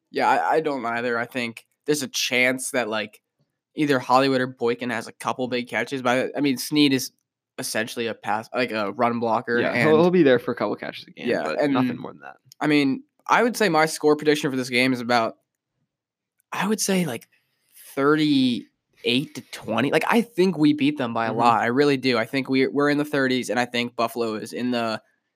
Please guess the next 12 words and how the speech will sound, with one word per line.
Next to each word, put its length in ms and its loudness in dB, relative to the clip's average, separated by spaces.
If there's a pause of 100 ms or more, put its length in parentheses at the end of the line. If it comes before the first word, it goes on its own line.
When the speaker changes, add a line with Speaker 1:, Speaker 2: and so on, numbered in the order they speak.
(120)
Speaker 1:
teens 380 2
or 140 2
low 160 0
twenties. 540 -10 (840)
Speaker 2:
I'm 140 4
gonna 140 6
say 180 6
Buffalo 460 6
doesn't 220 2
even 200 0
break 240 2
ten. 360 -4